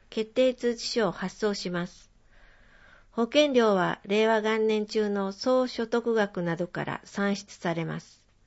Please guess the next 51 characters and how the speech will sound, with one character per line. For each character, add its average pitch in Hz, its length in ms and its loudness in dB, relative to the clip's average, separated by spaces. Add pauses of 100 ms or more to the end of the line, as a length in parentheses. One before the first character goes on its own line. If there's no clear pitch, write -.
(640)
詳 285 240 0
細 277 320 2
は 254 240 2 (160)
通 262 220 -2
知 - 80 -16
書 262 180 0
に 220 140 0
同 226 240 2
封 226 240 0
す 220 180 -4
る 202 260 -2 (120)
案 226 260 0
内 240 240 2
文 220 380 2
を 196 80 -4
ご 185 100 0
覧 196 240 2
に 196 120 0
な 190 120 0
る 165 80 -6
か、 - 280 -10 (100)
お 170 100 -4
問 233 220 0
い 226 40 2
合 226 100 2
わ 220 100 0
せ 214 160 -6
く 196 100 -2
だ 185 140 2
さ 180 180 -4
い。 - 160 -12 (1160)
ま 202 120 0
た、 214 280 2 (380)
新 254 300 2
型 240 320 2
コ 226 140 2
ロ 233 140 4
ナ 233 220 2
ウ 233 160 4
イ - 20 4
ル 196 140 0
ス - 160 -10
感 233 240 0
染 220 240 -2
症 202 520 -2
拡 214 280 -4
大 233 200 2
の 220 100 2
影 214 180 0
響 202 260 -2
で、 185 240 -2